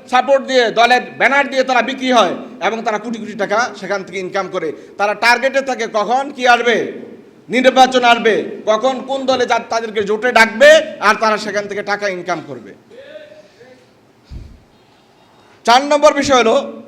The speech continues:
হিংসা এবং বিদ্বেষ। আমার লগের সাথের ভাই ঠাকুর হয়ে যায়, এটা কি দিলে মানে? এই একটা যে অ্যাটিটিউড, এই যে একটা মানসিকতা, এটার কারণে কিন্তু খণ্ড বিখণ্ড হয়ে যায় ইসলামী দলগুলি।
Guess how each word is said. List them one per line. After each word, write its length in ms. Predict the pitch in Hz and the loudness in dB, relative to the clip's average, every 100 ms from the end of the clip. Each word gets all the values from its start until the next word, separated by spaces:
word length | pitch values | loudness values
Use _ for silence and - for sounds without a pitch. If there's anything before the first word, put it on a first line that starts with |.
| - | -8
হিংসা 340 | 247 269 262 269 | -6 -4 2 2
এবং 140 | 240 226 | 2 -2
বিদ্বেষ। 360 | 202 156 175 - - - _ _ _ _ _ - | -8 -6 -8 -8 -18 -20 _ _ _ _ _ -6
আমার 260 | 185 226 208 | -2 0 2
লগের 300 | 214 220 240 220 - | 2 2 -2 -4 -14
সাথের 340 | - 196 226 208 | -6 -4 -4 -2
ভাই 260 | 190 233 320 - | 2 2 2 -4
ঠাকুর 280 | 190 226 214 | -6 -4 0
হয়ে 180 | 226 | 0
যায়, 240 | 220 202 - - - - | 2 0 -2 -10 -20 -16
এটা 180 | 160 190 | -12 -8
কি 100 | 190 | -8
দিলে 240 | 175 214 208 | -6 -4 -2
মানে? 220 | 208 277 233 - - _ _ _ _ _ _ _ _ _ | -2 -4 -8 -14 -20 _ _ _ _ _ _ _ _ _
এই 140 | 233 294 | -2 2
একটা 260 | 277 285 294 | 0 0 -4
যে 160 | 254 285 277 - _ | -2 -8 -10 -20 _
অ্যাটিটিউড, 500 | 202 214 294 269 240 135 - | -12 -8 -8 -4 -4 -6 -2
এই 100 | 247 277 | -2 0
যে 80 | 277 | -2
একটা 160 | 269 220 | -4 -4
মানসিকতা, 640 | 254 294 294 285 277 185 - - - 190 | -4 -4 -4 -4 0 -2 -2 -14 -12 -6
এটার 260 | 214 247 | -2 0
কারণে 260 | 240 233 233 | 0 -2 -4
কিন্তু 280 | 208 214 214 202 - - - | -8 -8 -6 -8 -12 -20 -8
খণ্ড 240 | 240 254 240 | -6 -2 -4
বিখণ্ড 340 | 214 277 277 | -2 -4 -2
হয়ে 200 | 233 226 214 | 0 2 2
যায় 120 | 202 | 0
ইসলামী 320 | - 208 196 | 0 -4 -2
দলগুলি। 380 | 175 156 143 | -4 -4 -6